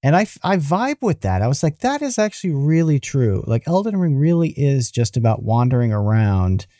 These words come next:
And, uh, whereas anybody who's played those, especially the original Dark Souls, they know the, every nook and cranny of those freaking <laughs> bosses because you have to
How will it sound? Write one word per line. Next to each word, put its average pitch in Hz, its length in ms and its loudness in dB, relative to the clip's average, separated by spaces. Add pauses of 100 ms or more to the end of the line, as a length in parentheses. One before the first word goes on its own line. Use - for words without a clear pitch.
(480)
And, 104 420 2
uh, 98 400 0
whereas 147 460 2
anybody 202 460 0
who's 135 220 -2
played 143 340 0
those, 117 340 -2
especially 180 460 -4
the 131 140 2
original 120 380 0
Dark 107 280 -2
Souls, 101 320 -2 (420)
they 165 280 2
know 143 380 0 (280)
the, 139 340 0
every 208 360 0
nook 156 280 0
and 156 140 -2
cranny 175 500 0
of 107 120 -4
those 135 240 -4
freaking 160 500 -2
<laughs> 123 80 0
bosses 135 600 -2
because 147 340 -4
you 131 100 -2
have 262 460 -2
to 98 360 -4